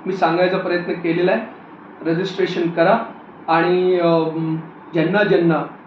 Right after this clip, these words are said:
जॉब मिळतील त्यांनी, त्यांनी, अम, ते कमेंटमध्ये पण लिहा की आम्हाला इथून फायदा झाला, म्हणजे आपल्याला ते लोकांपर्यंत पोच-, पोचवता येईल आणि जास्तीत जास्त लोकांना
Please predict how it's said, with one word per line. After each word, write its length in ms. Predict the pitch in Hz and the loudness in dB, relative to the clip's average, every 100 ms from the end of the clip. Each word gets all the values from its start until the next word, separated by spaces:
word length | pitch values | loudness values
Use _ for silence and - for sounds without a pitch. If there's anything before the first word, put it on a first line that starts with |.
| - - - - | -20 -20 -20 -2
जॉब 260 | 180 165 165 | 2 2 2
मिळतील 560 | 165 165 196 165 - - - - - | 2 0 0 0 -2 -10 -20 -12 -4
त्यांनी, 200 | 185 208 | -2 0
त्यांनी, 420 | 208 180 185 185 180 - - - - | 0 0 0 -2 -4 -10 -18 -18 -2
अम, 580 | 165 165 165 262 175 180 - - | 2 2 2 0 -2 -6 -6 -2
ते 60 | |
कमेंटमध्ये 640 | 185 196 185 196 - 180 180 | 0 0 0 0 -2 -2 0
पण 160 | 180 | 0
लिहा 320 | 185 170 170 - - | 0 4 4 2 2
की 80 | |
आम्हाला 500 | 170 156 170 180 175 - - - - - - | 2 4 4 4 2 -2 -14 -20 -20 -16 -10
इथून 260 | 170 196 | -2 -2
फायदा 360 | 175 160 160 175 | 0 0 2 2
झाला, 360 | 175 170 170 - - - - | 4 4 2 -2 -14 -16 -4
म्हणजे 240 | 165 185 | 0 2
आपल्याला 360 | 175 - 170 180 | 2 2 0 0
ते 240 | 190 196 | 2 2
लोकांपर्यंत 580 | 165 165 180 180 180 180 | 2 0 -2 -2 -2 -2
पोच-, 560 | 180 165 156 - - - | -4 -4 -6 -8 -12 -4
पोचवता 420 | 165 185 196 202 | -2 0 2 2
येईल 280 | 185 254 - - - | 2 0 -4 -12 -8
आणि 120 | 170 | -4
जास्तीत 380 | 180 180 - 233 - | 0 0 0 -6 -2
जास्त 260 | 240 - 240 | -2 -2 -2
लोकांना 540 | 196 170 170 147 143 | 0 2 2 2 0